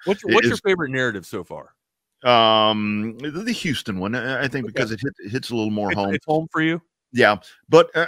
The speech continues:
Speaker 2: I think if, i-, if you're like you and I are, because we are, we are the same way there. We're nostalgia. I mean, in a perfect world, I want Detroit and Buffalo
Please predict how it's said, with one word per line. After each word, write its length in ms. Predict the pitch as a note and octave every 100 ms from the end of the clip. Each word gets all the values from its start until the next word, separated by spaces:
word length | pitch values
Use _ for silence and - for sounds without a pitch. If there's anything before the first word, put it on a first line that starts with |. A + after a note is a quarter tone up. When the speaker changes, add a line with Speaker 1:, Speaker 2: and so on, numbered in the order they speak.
| F3
Speaker 2:
I 40 |
think 220 | D#3 F#3
if, 120 | E3 F3
i-, 40 |
if 420 | D#3+ D#3 D#3+ C#3
you're 280 | D3+ D3+ D3+
like 320 | C3+ C3+ G2+
you 140 | B2+ D#3+
and 80 | B2+
I 180 | D#3
are, 180 | G#2 G2+
because 300 | A2 G#2+ G#2+
we 160 | A2+ C3+
are, 160 | A#2+
we 200 | A#2 A#2 C3
are 80 | A2+
the 80 |
same 300 | G2+ C#3 C3
way 180 | A#2+ B2
there. 200 | A#2+ A#2
We're 200 | G#2+ G2+
nostalgia. 720 | F#2+ F#2 - A2 B2 F#2+ G2+ F2+
I 60 |
mean, 160 | G2+ G#2+
in 120 | G2+
a 40 | F#2+
perfect 380 | - E3+ - -
world, 320 | A#2+ C3+ B2+
I 60 |
want 240 | G#2+ A#2+ -
Detroit 340 | F#2 - A2 G#2
and 80 | F#2
Buffalo 460 | F2 D#2 C#2+ C2+